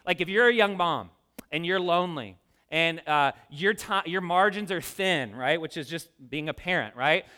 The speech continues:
And you're think-, you're looking out, scanning the environment, trying to see, we talked about, uh, mommy pickup lines, you know, last week about, like, mom's out and like, "Oh, I like your stroller. Do you wanna go for a walk together?" That kind of thing.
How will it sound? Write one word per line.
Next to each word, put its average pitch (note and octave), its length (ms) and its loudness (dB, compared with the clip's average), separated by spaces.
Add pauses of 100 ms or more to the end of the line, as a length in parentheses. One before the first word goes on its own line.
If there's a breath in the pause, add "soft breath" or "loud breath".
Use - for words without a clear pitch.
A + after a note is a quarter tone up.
(140)
And E3+ 120 -4
you're F#3+ 120 2
think-, G#3+ 260 -2
you're E3+ 120 -4
looking G#3+ 360 -2
out, F#3 160 2
scanning A3+ 480 -2
the G#3 80 -2
environment, E3+ 540 2
trying G3+ 280 -2
to G#3+ 80 2
see, F#3+ 220 -4
we F3 80 -6
talked F#3+ 260 0
about, E3 300 2 (220 loud breath)
uh, C#3+ 160 4
mommy D#3+ 300 0
pickup F#3 340 -4
lines, F3+ 360 0
you F3+ 60 -12
know, F3+ 160 -4
last F3 260 0
week F#3 300 -4
about, D3 340 0
like, D3 160 -2
mom's D3 300 -4
out E3 200 4
and D3+ 80 -6
like, C#3+ 160 -6
"Oh, E3 100 -6
I D#3 60 -2
like D3 200 -4
your D3 80 -12
stroller. D#3+ 420 -6
Do D3+ 80 -16
you D3 80 -12
wanna C3+ 120 -10
go C3+ 100 -8
for C#3+ 120 -10
a C3+ 60 -6
walk C#3+ 220 -2
together?" D3+ 380 0
That D3+ 120 -6
kind E3+ 120 -4
of D#3 40 -8
thing. F3 200 0